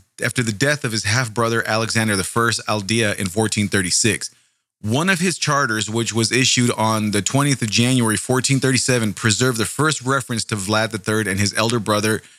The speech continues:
Mircea, mentioning them as their father's firstborn sons. After a meeting with John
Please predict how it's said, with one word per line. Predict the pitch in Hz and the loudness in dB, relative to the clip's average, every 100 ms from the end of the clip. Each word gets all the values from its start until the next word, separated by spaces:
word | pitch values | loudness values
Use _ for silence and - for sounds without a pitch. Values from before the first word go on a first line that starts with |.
| _ - | _ -2
Mircea, | 104 151 139 104 65 60 | 2 2 2 0 -2 0
mentioning | 95 117 135 143 135 131 | 2 2 2 2 4 4
them | 110 113 107 | 4 2 2
as | 107 - | 2 2
their | 104 | 0
father's | - 101 107 113 | 0 2 2 -2
firstborn | - 117 113 101 92 92 87 | -2 -2 0 -2 0 0 0
sons. | - - 110 71 - - _ _ _ _ _ _ _ _ _ _ _ _ _ _ _ _ | 0 2 2 0 -6 -16 _ _ _ _ _ _ _ _ _ _ _ _ _ _ _ _
After | 123 135 160 | -8 -4 -4
a | |
meeting | 139 151 160 139 | -4 -4 -2 -2
with | 127 | -2
John | 101 127 139 143 139 | -2 0 0 0 -4